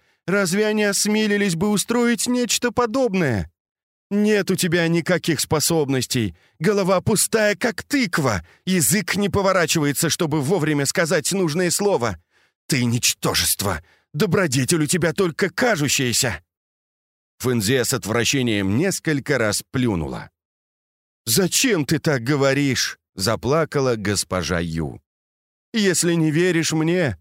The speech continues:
можешь спросить у слуг. Разве я не отговаривала своего мужа от такого дела? Но мне приходится его слушаться. Что я могла поделать?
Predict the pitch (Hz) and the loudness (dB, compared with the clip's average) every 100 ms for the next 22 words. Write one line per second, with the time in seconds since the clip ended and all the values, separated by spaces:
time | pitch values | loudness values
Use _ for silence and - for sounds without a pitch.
0 | - 226 214 180 196 - 208 202 226 208 | -4 -2 0 0 -2 -2 0 0 0 -2
1 | 208 - 233 220 - - _ _ _ 190 | -2 0 0 -2 -4 -10 _ _ _ 0
2 | 185 156 185 185 175 180 165 151 185 170 | 2 2 2 2 2 2 2 2 2 2
3 | 165 185 185 175 151 156 151 135 151 147 | 2 2 2 0 0 0 0 2 0 0
4 | 147 156 143 - 151 151 143 127 147 123 | 2 0 0 -2 -2 0 0 0 0 0
5 | 110 - _ _ _ _ - 190 190 185 | -2 -6 _ _ _ _ -2 0 2 0
6 | 202 233 202 262 262 262 277 226 180 - | 0 -2 0 0 0 0 0 0 0 0
7 | 175 147 135 - 120 - _ _ _ - | 0 0 -2 -2 -4 -6 _ _ _ -6
8 | - 269 233 196 190 196 180 196 180 202 | -4 0 0 2 0 0 2 0 2 0
9 | 160 202 160 117 - | 0 0 0 -2 -6